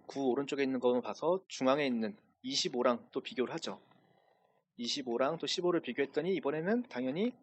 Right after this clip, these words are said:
십오가 더 작죠. 십오가 더 작습니다. 그러면은 이십오에 있는 왼쪽만 비교하면 되는 거예요. 네, 그러면은 또 이제 이건 이제 하나밖에 없으니까 이거랑 비교하면은 십오다,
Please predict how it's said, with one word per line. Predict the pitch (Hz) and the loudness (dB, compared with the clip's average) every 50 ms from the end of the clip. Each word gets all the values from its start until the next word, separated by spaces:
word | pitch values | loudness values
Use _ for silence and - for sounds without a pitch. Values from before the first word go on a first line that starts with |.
| _ _ _ - | _ _ _ -8
십오가 | - - - - - 185 175 - 196 208 226 233 220 - - | -6 -6 -2 4 4 4 4 4 2 2 2 2 0 -4 -2
더 | 139 143 156 | 0 2 2
작죠. | 156 - - - _ - - 156 131 - - - _ _ _ _ _ _ _ _ _ _ _ _ _ _ - - | 2 0 -4 -8 _ 0 4 4 4 2 0 -10 _ _ _ _ _ _ _ _ _ _ _ _ _ _ -20 -12
십오가 | - - 165 160 147 | -4 0 2 2 2
더 | 131 | 2
작습니다. | - - 123 - - - 127 117 - 107 104 | -2 -6 -8 -8 -6 -4 -4 -4 -2 -4 -6
그러면은 | - - 127 127 123 123 123 143 175 190 - - - - _ _ | -4 0 0 0 2 2 0 0 0 -2 -2 -8 -20 -20 _ _
이십오에 | - 127 120 - - 156 - 139 147 143 | -8 -6 -4 -4 -6 -4 -2 0 0 2
있는 | 127 117 127 156 175 | 2 0 0 -2 0
왼쪽만 | 131 113 117 123 - 196 185 175 135 110 | 0 0 -2 0 0 0 4 4 2 2
비교하면 | 113 - 113 123 117 117 113 | 2 -2 -2 -2 -2 -2 -2
되는 | - 104 104 101 | -4 -6 -8 -6
거예요. | 98 95 92 92 92 - _ _ _ _ _ _ _ _ _ _ _ _ _ _ _ _ _ _ _ - _ - - - - _ - - _ _ _ _ _ _ _ _ _ - - - - _ - - _ - | -8 -8 -10 -10 -14 -18 _ _ _ _ _ _ _ _ _ _ _ _ _ _ _ _ _ _ _ -20 _ -20 -20 -20 -20 _ -20 -20 _ _ _ _ _ _ _ _ _ -20 -20 -20 -20 _ -20 -20 _ -8
네, | 107 98 95 | -8 -8 -8
그러면은 | - - 127 127 123 120 123 156 196 208 - _ _ _ - 123 | -4 0 0 2 2 2 0 -2 -2 -4 -8 _ _ _ -20 -12
또 | - - 139 | -6 -6 -4
이제 | 117 117 120 113 - _ _ _ - | -2 0 -2 -2 -2 _ _ _ -4
이건 | - 131 | -2 -2
이제 | 127 120 | 0 0
하나밖에 | - 214 233 226 214 - | 2 2 4 2 4 2
없으니까 | 135 - - - 123 117 - - 175 202 | 0 -2 -2 -4 -4 -4 -2 -2 -2 -2
이거랑 | 202 135 120 127 123 120 | -2 0 0 2 2 0
비교하면은 | - - - - 113 113 117 113 113 127 156 196 175 _ _ _ | -4 -6 -6 -4 -4 -2 -2 -4 -4 -4 -6 -6 -10 _ _ _
십오다, | - - - 170 - 107 - 107 107 110 | -6 -4 -2 -2 -2 -2 -2 -2 -2 -4